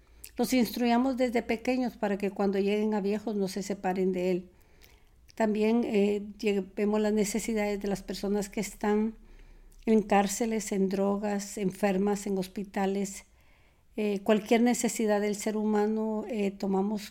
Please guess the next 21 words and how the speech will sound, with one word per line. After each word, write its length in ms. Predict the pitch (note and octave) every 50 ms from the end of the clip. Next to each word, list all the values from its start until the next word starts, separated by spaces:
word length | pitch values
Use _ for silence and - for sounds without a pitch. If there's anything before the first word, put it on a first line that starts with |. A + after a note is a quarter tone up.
| -
conciencia 720 | _ - - A3 G3 G3+ - A3+ G#3+ G#3+ G#3 G3+ G#3 - A3
y 220 | A3 G#3+ F#3+ G#3 G3
compromiso 880 | G3+ - G#3+ G3+ G3 A#3 A#3 A3 A3 A3 G#3 G3+ - A3+ A3 A3 - -
a 80 | - G3
través 320 | - G#3 G3 G3 G3 F#3
de 80 | G3+ G3+
la 100 | G3+ G3+
intercesión 680 | G3 F#3+ - G#3+ - - A3 G#3 G#3+ - A3+ G#3+ G#3
y 60 | G#3+
oración 560 | A3+ A3+ A3+ A#3 - - - B3 G#3+ A3 A#3 - - - _ _ - - - - - - - - -
para 200 | - A3 G#3+ G#3+
poder 300 | G#3+ G#3 G#3 G3+ G#3 F#3
traer 420 | F#3+ - G#3+ G#3+ G#3 G#3 G#3 G3 F#3+
sanidad. 540 | - - G#3+ G#3 G3 F#3 F#3+ F#3 F3 E3+ - - - _ _ _ - _ _ - - _
Porque, 640 | - A3 G#3 G#3+ A#3 A3+ G#3+ G#3 G3+ G3 F#3+ - C#4+ C#4
eh, 280 | A#3 A3+ G#3+ G#3 G3+
Jesús, 680 | G3 - A#3 - - - C#4 C4+ C4 G#3 - - - - -
cuando 340 | - A3 G#3 G#3+ G3+ G#3
Lázaro 680 | G#3 G3+ G#3 G#3 G#3 - B3 B3 A#3+ A#3+ A#3 A#3 A3 - - D4
había 260 | A#3 G#3 A3+ A3+ A3
fallecido, 720 | - C4+ B3+ C4 C4+ C4 - - D#4+ C4+ A#3 A3 B3 D4